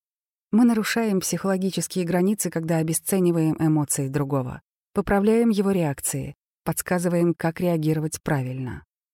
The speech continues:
Из лучших побуждений мы позволяем себе непрошенные советы. «В таком возрасте и ещё не замужем?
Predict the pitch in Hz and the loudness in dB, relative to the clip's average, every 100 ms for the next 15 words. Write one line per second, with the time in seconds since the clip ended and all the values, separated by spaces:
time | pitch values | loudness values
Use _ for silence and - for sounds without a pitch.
0 | _ _ _ _ 208 180 196 208 170 - | _ _ _ _ -2 2 2 0 -4 -2
1 | 170 170 170 208 196 165 160 160 160 170 | 0 0 2 2 4 6 4 2 0 0
2 | 175 175 170 - 165 160 - 170 - 170 | 0 2 0 0 2 2 0 -4 -2 2
3 | 165 160 - 160 143 - 139 - _ _ | 2 2 0 -2 -4 -6 -12 -14 _ _
4 | _ _ _ _ - 180 - 202 190 220 | _ _ _ _ -6 -4 0 2 4 2
5 | 220 202 - 196 190 190 185 - 208 196 | 2 0 0 0 2 0 -2 2 2 2
6 | 190 240 294 277 285 | 2 4 4 4 2